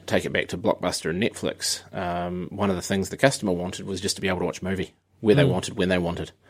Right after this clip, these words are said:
Speaker 2: Mm.
Speaker 1: Um, and that's what Netflix offered with streaming. "Hey, you, you can watch this, um, anywhere in the world at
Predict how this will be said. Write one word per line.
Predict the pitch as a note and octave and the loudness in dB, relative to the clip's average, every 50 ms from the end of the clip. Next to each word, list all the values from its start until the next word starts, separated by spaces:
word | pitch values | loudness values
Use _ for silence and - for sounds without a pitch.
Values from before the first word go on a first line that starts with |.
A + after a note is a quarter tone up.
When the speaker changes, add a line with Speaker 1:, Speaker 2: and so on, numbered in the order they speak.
| - | -2
Speaker 2:
Mm. | - C#3+ D3 C#3 A#2+ A2+ - - - - - | 2 2 2 2 2 -2 -8 -16 -16 -6 -2
Speaker 1:
Um, | G2+ F#2 F2 F2+ F2 F2+ - | 0 2 2 2 2 0 0
and | - G2 G2+ | 0 2 2
that's | F#2+ - - | 2 2 2
what | - - E2+ | 0 0 0
Netflix | F2+ - - G2+ E2 - G#2 | -2 -2 -2 -4 -2 0 0
offered | G2+ - - D#2+ - - - - - - | 2 2 0 -4 -4 -8 -12 -20 -20 -12
with | - F2+ | -8 -6
streaming. | - - - G2+ G2+ F#2 D#2+ E2 | -6 -4 -2 -2 -2 -2 0 4
"Hey, | G2+ B2+ D3 | 6 6 6
you, | G2+ F2+ F2+ F#2 | 6 6 2 0
you | G2 A#2 A#2 | 0 -2 -2
can | - - F2+ F2 | -2 -2 0 0
watch | G2 A2 - - | 0 0 0 2
this, | - A#2 E2+ - - - - - - - | 2 2 2 2 0 -4 -4 -8 -8 -4
um, | - G2+ F#2 F2+ F2+ F2+ F2+ - | -2 0 2 2 2 0 0 0
anywhere | - A2 A2+ A#2+ A#2 G#2+ A#2 A#2 A#2 | 2 4 4 6 6 6 6 4 4
in | A2+ | 4
the | A2 | 4
world | G2+ G2+ G2+ G2+ G2+ G2+ F#2+ | 4 4 4 4 2 2 0
at | D#2+ D#2 | 0 -4